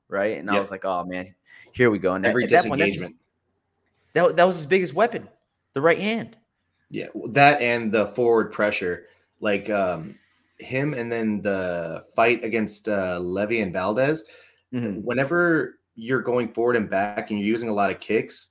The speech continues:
Speaker 2: the best way to stop that is just get inside and don't let them get their leg up. So the first round, Kevin Holland was doing that a lot,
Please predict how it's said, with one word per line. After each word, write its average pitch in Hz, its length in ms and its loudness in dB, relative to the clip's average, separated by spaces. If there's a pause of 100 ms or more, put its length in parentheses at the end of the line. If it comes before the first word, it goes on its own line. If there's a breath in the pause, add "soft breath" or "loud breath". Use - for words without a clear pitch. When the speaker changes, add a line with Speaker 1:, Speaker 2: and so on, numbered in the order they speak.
Speaker 2:
the 107 80 -6
best 127 440 2
way 123 140 2
to 110 120 0
stop 110 420 -2
that 95 220 -4
is 87 220 -6
just - 280 -8
get 107 160 2
inside 110 640 -2 (260)
and 101 120 -4
don't 104 220 -2
let 104 160 0
them 107 100 -4
get 95 200 -4
their 90 100 -4
leg 92 240 0
up. 73 220 -8 (460)
So 98 340 0
the 98 80 -4
first 147 380 0
round, 131 380 0
Kevin 127 240 0
Holland 120 240 0
was 98 120 -4
doing 110 220 -2
that 98 300 -4
a 95 120 0
lot, 87 540 -2